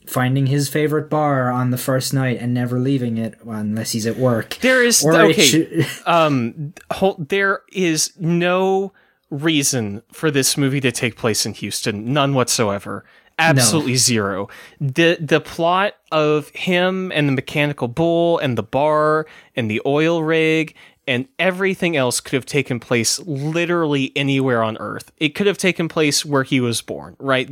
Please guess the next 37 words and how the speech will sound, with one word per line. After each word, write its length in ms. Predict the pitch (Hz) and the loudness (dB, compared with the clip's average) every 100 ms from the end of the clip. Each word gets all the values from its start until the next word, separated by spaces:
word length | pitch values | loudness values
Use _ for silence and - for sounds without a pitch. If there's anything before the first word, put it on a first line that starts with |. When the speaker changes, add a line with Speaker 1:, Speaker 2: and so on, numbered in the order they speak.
| 139 | -4
Speaker 2:
There 180 | 143 | -2
is 200 | 147 135 | 0 0
Speaker 1:
Yeah. 100 | 139 | 0
Speaker 2:
no, 560 | 143 151 151 151 151 151 - - - - _ - | 0 -2 0 0 -2 -4 -10 -20 -20 -20 _ -6
there 220 | 151 175 | 0 2
is 200 | 165 156 | 2 0
no, 920 | 160 170 202 214 196 147 117 104 107 - | 0 2 2 2 2 2 0 -4 -10 -10
like, 420 | 147 139 131 - _ _ - | -2 0 0 -6 _ _ -2
intent 680 | 147 135 - 165 160 - _ | 0 0 0 0 -2 -6 _
or 180 | 139 117 | -2 -2
purpose 500 | 117 160 151 147 135 | -2 -2 0 0 0
for 200 | - 135 | 0 -2
it 100 | 123 | 0
to 100 | 131 | -4
be 380 | 120 113 110 110 - - - _ 156 | -2 0 0 -2 -6 -20 -20 _ 0
urban 600 | 147 151 160 151 151 147 _ _ | 2 2 2 4 2 0 _ _
cowboy 680 | - 139 135 117 104 104 104 | -4 2 2 0 0 0 0
or 200 | 107 110 | 0 -2
in 280 | 143 143 139 | 0 0 0
Houston 640 | 135 - 120 113 - 110 104 | -2 -2 -2 0 -2 -2 0
whatsoever, 580 | 107 - 113 107 110 | 0 0 0 0 0
aside 480 | 107 - - 139 139 | 0 0 2 2 0
from 220 | 139 135 | 0 -2
filming 480 | 127 135 127 131 123 | 0 0 2 2 2
at 140 | 110 110 | 0 0
a 40 | |
place 340 | - 117 113 - | 0 0 2 0
that 120 | - | -2
people 340 | 131 120 120 | -2 0 0
knew 360 | 107 104 104 104 | -2 -2 -4 -4
in 160 | 101 | -4
the 80 | 104 | -4
city 340 | - 110 90 87 | -2 -2 -6 -14
of 80 | |
Houston. 560 | - - - - 104 104 - - - - | -12 -10 -8 -8 -10 -12 -16 -20 -20 -2
The 100 | 175 | -2
closest 800 | - - 208 254 - 269 262 - | -2 -4 -2 -2 -4 -4 -4 -8